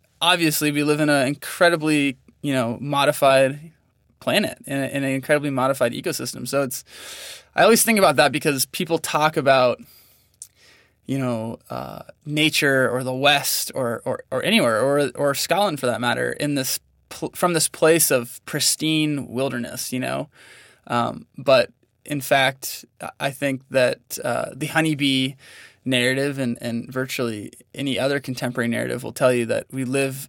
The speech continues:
in a time, you know, it's the Anthropocene. That's the epoch we live in. It's a, it's a time defined by humans. So it's kind of this interesting,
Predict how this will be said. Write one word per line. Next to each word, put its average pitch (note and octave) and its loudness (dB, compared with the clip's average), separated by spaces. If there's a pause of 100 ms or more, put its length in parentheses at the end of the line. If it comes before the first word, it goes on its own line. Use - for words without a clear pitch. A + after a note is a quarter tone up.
in B2+ -4
a A#2+ -6
time, C#3 -2 (360)
you E3+ 2
know, D#3+ 4
it's E3 4
the - 0
Anthropocene. C#3 -2
That's C#3+ -2
the - -6
epoch C#3+ -6
we C3+ -4
live D#3 -2
in. A#2 -12
It's - -12
a, - -10
it's B2 -10
a B2+ -6
time C3+ -6
defined C3 -6
by A#2+ -8
humans. C3+ -8
So B2+ 0
it's C3 -4
kind F#3 4
of F3 4
this D3 2
interesting, C3 -2